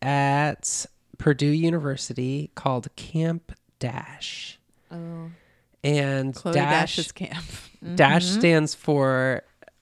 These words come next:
Speaker 1: Dietary Approaches to Stop Hypertension. So this was a study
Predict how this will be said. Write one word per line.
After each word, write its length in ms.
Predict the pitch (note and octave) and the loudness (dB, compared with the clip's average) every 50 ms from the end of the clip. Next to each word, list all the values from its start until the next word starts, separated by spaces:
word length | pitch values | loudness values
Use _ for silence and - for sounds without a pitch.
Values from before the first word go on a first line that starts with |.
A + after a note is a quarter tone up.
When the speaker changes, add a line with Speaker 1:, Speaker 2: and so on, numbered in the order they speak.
| _ - C#3+ - - _ | _ -12 -12 -12 -10 _
Speaker 1:
Dietary 760 | - D3+ C#3 D3 D3+ D#3 D#3 - - - E3+ E3 D#3 D3 C#3+ - | 2 4 4 4 4 2 2 0 0 0 0 2 2 2 2 0
Approaches 720 | B2+ - - - - C#3 C#3 C3+ - - C3+ C3 B2+ - | -2 -4 -4 -2 0 0 0 -2 -2 -4 -4 -4 -4 -8
to 140 | - - C3+ | -10 -10 -10
Stop 500 | B2+ - - - - C3+ C3 C3+ - - | -10 -8 -10 -4 -2 0 0 0 -2 -4
Hypertension. 1160 | - - - B2+ A#2+ - - A#2+ - - - - B2+ A#2 B2 - - - - - - - D#3+ - _ _ _ _ _ _ - - - - - - - _ _ _ _ | -12 -4 -4 -4 -4 -2 -6 -8 -8 -8 -10 -8 -8 -8 -6 -8 -8 -6 -6 -8 -8 -10 -12 -14 _ _ _ _ _ _ -20 -20 -20 -20 -20 -20 -20 _ _ _ _
So 220 | - - F3 D#3+ | 0 4 6 8
this 200 | D#3 F3 E3+ - | 8 8 8 8
was 140 | G#3+ G3+ F#3 | 6 6 6
a 180 | F3+ C#3+ D#3+ | 6 4 2
study 1040 | C#3+ - - - - - - - - - D#3+ D#3+ D#3 D#3 D3 C3+ C3 B2 B2 C3+ C3 | 2 2 0 0 0 0 -2 -2 0 2 2 4 4 2 0 -2 -2 -4 -6 -10 -12